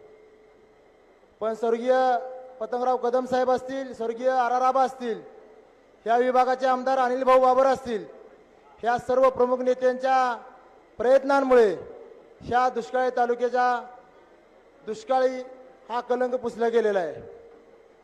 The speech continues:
ह्या सर्व नेत्यांच्यामुळे आज आपला खानापूर तालुका संपूर्ण ओलिताखाली आलेला आहे आणि ह्याच खानापूर तालुक्याला, खानापूर आटपाडी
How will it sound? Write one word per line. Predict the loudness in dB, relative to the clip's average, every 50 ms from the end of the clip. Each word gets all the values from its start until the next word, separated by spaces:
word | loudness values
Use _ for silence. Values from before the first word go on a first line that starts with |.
| _ _ -20 _ _ _ _ _ _ _ _ _ _ _ _ _ _ _
ह्या | -4 -4 -4
सर्व | 0 0 2 4 4 4
नेत्यांच्यामुळे | 4 2 0 0 0 0 0 0 2 4 6 8 8 8 8 6 2 -2 -14 -20 -20 -20 -20 -18 -12
आज | -8 -6 -2 -2
आपला | -2 -2 0 -2 -4
खानापूर | -2 -2 0 0 0 -2 -2
तालुका | -2 0 2 2 2 2 2 0
संपूर्ण | 0 -2 -4 -4 -4 -6 -2 0 2 2 4 2 0 -2 -8 -16 -20 -20 -20 -20 -20 -20 _ _ _ _ _ _ _ _ _ 2
ओलिताखाली | 2 4 4 4 4 4 6 6 6 6
आलेला | 6 6 6 6 6 4
आहे | 2 2 -2 -8 -14 -18 -20 -20 -20 -20 -20 -20 -20 _ -20 _ _ _ _ _ _ _ _ _ _ _ _ _ _ -12
आणि | -10 -10 -6
ह्याच | -2 2 2 2 2 0 -2 -4
खानापूर | -2 0 2 2 0 0 -2 0 0
तालुक्याला, | 0 0 0 0 -2 -2 0 2 2 2 0 -2 -8 -10 -14 -12
खानापूर | -6 -4 -4 -2 0 0 0
आटपाडी | 0 0 -2 -2 -2 -2 -2 -2 -4 -8 -12 -12